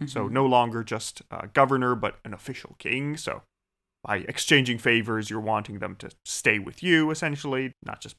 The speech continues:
Speaker 1: having them be somebody who would dream of something greater beyond you.
Speaker 2: Mm-hmm.
Speaker 1: And also what they're trying to do is trying to gain favor among all the different Greeks that exist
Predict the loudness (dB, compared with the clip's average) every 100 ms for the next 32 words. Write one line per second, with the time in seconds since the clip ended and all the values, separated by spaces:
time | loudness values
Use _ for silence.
0 | -14 -8 -6 -6 -8 -10 -12 -12 -14 -14
1 | -16 _ _ _ _ -12 -10 -10 -10 -10
2 | -12 -18 -12 -8 0 2 4 0 -2 -6
3 | -6 -8 -12 -14 _ -14 -4 -4 -4 -10
4 | -8 -8 -8 -4 -2 -4 -8 _ -12 -10
5 | -12 -14 _ _ _ -2 0 0 -2 0
6 | 2 2 0 0 -2 -4 -2 -2 0 -2
7 | -2 -2 -2 -2 -4 -4 -8 -2 -2 -2
8 | -8 0 2 4 2 0 2 2 2 0
9 | 2 2 4 4 4 0 -6 -10 -8 0
10 | 2 2 -2 -6 -6 -6 -4 -4 -4 -2
11 | 0 -2 -6 -6 -4 -4 -6 -10